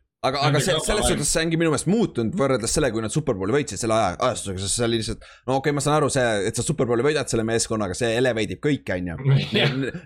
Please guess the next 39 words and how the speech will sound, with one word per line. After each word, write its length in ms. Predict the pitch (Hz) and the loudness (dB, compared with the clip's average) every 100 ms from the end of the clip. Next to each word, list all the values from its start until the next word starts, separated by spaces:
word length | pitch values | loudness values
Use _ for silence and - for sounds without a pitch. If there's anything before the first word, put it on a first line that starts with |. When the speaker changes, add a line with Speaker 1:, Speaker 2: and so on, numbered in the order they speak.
| 143 | 0
Speaker 1:
name 220 | 151 143 | 2 4
value'si 320 | 135 139 139 | 2 2 2
ka, 120 | 185 156 | 0 0
on 120 | 104 | -2
ju. 60 | 92 - - 123 | -4 -8 -4 -2
Aga 140 | 127 | 0
nagu 160 | 139 120 | 0 0
praegu 280 | 202 175 143 | 0 0 0
sa, 100 | 135 | -2
ma 180 | 123 151 | -2 0
vaatan 260 | 170 135 123 | 0 -2 -4
seda 100 | 107 | -2
depth 180 | 147 - | -2 0
chart'i, 300 | 131 113 107 | -2 -2 -4
nagu 160 | 104 156 | -2 0
siin 100 | 156 | 0
on 80 | |
Russell 280 | 135 165 127 | 0 0 0
Wilson, 320 | 139 175 - 277 - - 127 | 0 0 -2 -4 -10 -6 -2
Metcalf, 500 | 160 - 175 185 - _ - _ 127 | -2 0 -2 -2 -10 _ -20 _ -2
Lockett, 420 | - 98 - - - - _ _ | 0 -2 -4 -10 -10 -12 _ _
okei, 260 | - 127 - | -4 -4 -2
kes 240 | 165 - | -2 0
on 80 | 131 | -2
Swain? 400 | - 139 156 135 | 0 2 2 0
Tead, 220 | 107 123 110 | 0 0 2
ma 60 | |
tean, 140 | 117 110 | 0 0
kes 100 | 107 | 0
see 120 | 107 | 0
re-, 80 | 104 90 | 0 0
receiver 380 | 107 - 110 104 | 0 0 2 2
oli 140 | 107 | 2
ja 160 | 104 92 - - | 2 -2 -6 -4
sul 220 | 135 131 | -2 -2
on, 40 | - 135 | -2 -2
aa, 80 | 135 | -2
Speaker 2:
Jah. 140 | |
Speaker 1:
sa, 80 | 147 | -4